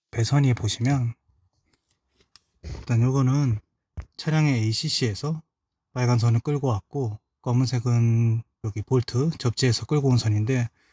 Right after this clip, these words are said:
선을 두 개를 나눴습니다. 먼저 시거 소켓을 선을 하나 연결해서 이런 식으로 충전기 하나 꽂아놨고요. 그 선을 분기해가지고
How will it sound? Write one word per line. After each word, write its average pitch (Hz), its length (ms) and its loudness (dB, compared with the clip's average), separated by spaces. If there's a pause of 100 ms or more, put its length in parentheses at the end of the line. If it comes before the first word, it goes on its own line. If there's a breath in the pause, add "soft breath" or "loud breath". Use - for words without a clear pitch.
(400)
선을 156 220 2
두 123 160 -10
개를 160 140 0
나눴습니다. 107 600 -2
먼저 104 240 -4
시거 165 260 0
소켓을 123 760 -2 (180)
선을 135 260 2
하나 127 200 4
연결해서 117 680 0 (340)
이런 117 160 2
식으로 107 300 -4
충전기 139 600 2 (160)
하나 107 220 -4
꽂아놨고요. 123 720 -2 (360)
그 101 320 -4
선을 139 260 4
분기해가지고 127 1040 2